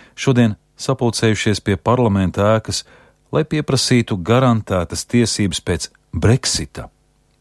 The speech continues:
Lielbritānijas Lordu palāta sākus debates par likumprojektu, kas pilnvarotu premjeri Terēzu Meju iedarbināt Lisabonas līguma piecdesmito pantu,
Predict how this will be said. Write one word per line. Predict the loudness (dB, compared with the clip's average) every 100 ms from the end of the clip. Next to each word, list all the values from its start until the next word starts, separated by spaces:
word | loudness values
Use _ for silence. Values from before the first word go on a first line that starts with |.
| -20 -20 -20 -20 -2
Lielbritānijas | 2 2 2 -2 0 0 -2 -2
Lordu | 0 2 0 -6
palāta | -4 -2 -2 -4 -10 -20 _ -16
sākus | -6 0 0 0 -2
debates | 0 0 0 -2 -6 _ _ -6
par | -2 2
likumprojektu, | 0 2 0 2 2 2 -4 -6 -12 _ _
kas | -4 -2
pilnvarotu | 0 2 4 4 2 0 -6 -6
premjeri | -2 0 2 0 0 -4 _ _
Terēzu | -4 -2 -2 -2
Meju | 2 4 4 0 _ _ _ _
iedarbināt | -2 0 2 2 2 0 _ -6
Lisabonas | 0 0 0 -2 0 2 2 0 -2
līguma | 0 0 0
piecdesmito | -2 0 0 0 -4 -10 -8 -6 -6
pantu, | 0 2 4 2